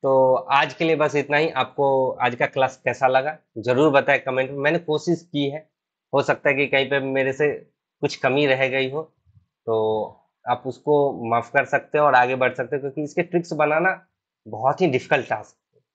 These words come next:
जिसको मैंने चैलेंज को एक्सेप्ट किया और ट्रिक बनाने की कोशिश की। अगर आपको समझ नहीं आया होगा एक बार में वीडियो, तो आप दो बार या तीन बार वीडियो देखो और जहाँ पे आपको लगता है कि समझ नहीं आती, तो पॉज कर लो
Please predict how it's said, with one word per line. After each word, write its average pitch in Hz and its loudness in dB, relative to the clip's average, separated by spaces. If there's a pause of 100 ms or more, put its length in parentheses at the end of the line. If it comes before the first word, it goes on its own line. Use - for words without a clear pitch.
(280)
जिसको 117 -2
मैंने 139 0
चैलेंज 131 -2
को 143 -4
एक्सेप्ट - -4
किया 151 2
और 143 4
ट्रिक 135 -4
बनाने 123 0
की 131 -6
कोशिश 120 -6
की। 117 -4
अगर 117 0
आपको 131 0
समझ 160 0
नहीं 156 0
आया 139 0
होगा 131 -2
एक 135 -2
बार 120 2
में 127 -2
वीडियो, 117 -6 (680)
तो 156 4
आप 151 2
दो 143 2
बार 175 6
या 160 0
तीन 156 -4
बार 160 2
वीडियो 131 -2
देखो 127 -6
और 117 -2
जहाँ 120 0
पे 156 0
आपको 143 -2
लगता 135 -2
है 135 -6
कि 139 -8
समझ 127 -4
नहीं 123 0
आती, 120 -6
तो 156 -6
पॉज 131 2
कर 117 0
लो 139 -2